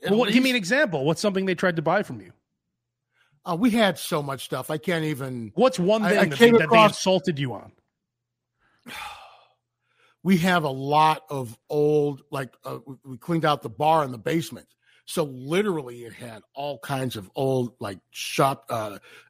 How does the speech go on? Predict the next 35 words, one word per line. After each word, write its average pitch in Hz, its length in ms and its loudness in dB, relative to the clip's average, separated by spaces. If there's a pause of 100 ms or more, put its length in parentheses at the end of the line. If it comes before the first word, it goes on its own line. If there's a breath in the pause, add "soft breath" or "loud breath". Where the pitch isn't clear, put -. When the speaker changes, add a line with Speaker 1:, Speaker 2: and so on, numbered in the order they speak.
Speaker 2:
uh, 110 180 -10
shot 156 540 6
glasses 131 640 -4
and 120 80 -8
all 131 160 -2
kinds 131 260 -8
of 117 80 -10
stuff - 300 -8
that 147 180 0
were, 143 260 0 (500 soft breath)
that 160 220 0
are 156 100 2
sixty - 480 0
years 170 360 4
old 135 480 0
at 135 160 -4
least. 139 720 -2 (540)
Speaker 1:
Yeah. 117 200 -6 (320)
Speaker 2:
At 156 180 2
least. 165 520 2
Speaker 1:
So 190 60 0
what 208 120 4
they 190 120 4
offer 180 220 0
you, 131 140 -4
like, 127 120 0
Speaker 2:
And, 185 100 0
like, 175 160 8
and, 139 60 -2
Speaker 1:
twenty 190 120 6
dollars 151 120 4
Speaker 2:
like, 165 120 4
Speaker 1:
a 143 60 -2
glass? 139 220 0
Speaker 2:
China. 180 480 6